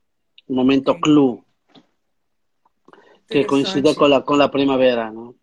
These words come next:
Speaker 1: Después il verano. Mhm.
Speaker 2: Sì.
Speaker 1: No,
Speaker 2: Quando
Speaker 1: l'autunno,
Speaker 2: você
Speaker 1: perdón. Espera, espera, me, me estoy
Speaker 2: Outo-,
Speaker 1: equivocando.
Speaker 2: outo-,
Speaker 1: Sto hablando,
Speaker 2: outono?
Speaker 1: sto hablando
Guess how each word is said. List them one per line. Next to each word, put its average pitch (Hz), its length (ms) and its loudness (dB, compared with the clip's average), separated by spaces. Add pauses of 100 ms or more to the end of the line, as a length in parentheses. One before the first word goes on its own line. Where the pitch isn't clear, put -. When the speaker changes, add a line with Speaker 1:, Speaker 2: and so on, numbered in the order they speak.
(100)
Speaker 1:
Después 127 320 -4
il 123 80 -4
verano. 110 440 -8 (680)
Mhm. 117 240 -16
Speaker 2:
Sì. 196 260 -12
Speaker 1:
No, - 840 -20
Speaker 2:
Quando 175 280 2
Speaker 1:
l'autunno, 175 420 0
Speaker 2:
você 165 60 -4
Speaker 1:
perdón. 165 260 -6 (280)
Espera, 156 220 -6
espera, 147 240 -8
me, 143 140 -10
me 139 120 -10
estoy 156 160 -8
Speaker 2:
Outo-, - 20 -8
Speaker 1:
equivocando. 254 500 0
Speaker 2:
outo-, 240 400 -2
Speaker 1:
Sto 151 100 -4
hablando, 156 300 0
Speaker 2:
outono? 233 480 -4
Speaker 1:
sto 156 140 -10
hablando 160 320 -6